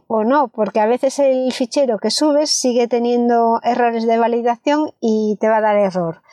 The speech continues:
Entonces, los errores de validación te van a, van a salir marcados en un color diferente. En mi caso suelen venir en naranja. Si, si no ha validado bien todos los datos, tienes que revisarlos y poner lo que,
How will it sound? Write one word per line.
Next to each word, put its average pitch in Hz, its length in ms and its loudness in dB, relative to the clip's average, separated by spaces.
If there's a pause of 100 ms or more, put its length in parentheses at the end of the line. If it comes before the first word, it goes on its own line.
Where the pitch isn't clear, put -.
(200)
Entonces, 208 460 -2
los 214 200 -2
errores 277 360 0
de 294 160 2
validación 277 680 0
te 247 140 -2
van 240 200 -2
a, 247 760 0 (200)
van 262 220 0
a 269 60 -4
salir 269 420 0
marcados 262 720 -2 (300)
en 226 120 0
un 254 140 2
color 247 300 0
diferente. 170 800 -4
En 208 240 0
mi 208 120 0
caso 277 460 0
suelen 220 640 -2
venir 226 280 0
en 254 200 0
naranja. 196 500 -2
Si, 190 520 -2
si - 180 -4
no 202 480 -2
ha 196 80 0
validado 202 600 0
bien 202 220 0
todos 202 180 0
los 226 200 -2
datos, 311 400 -2 (260)
tienes 220 240 0
que 226 140 -2
revisarlos 311 720 0
y 220 120 -4
poner 226 480 -2
lo 202 260 0
que, 185 760 0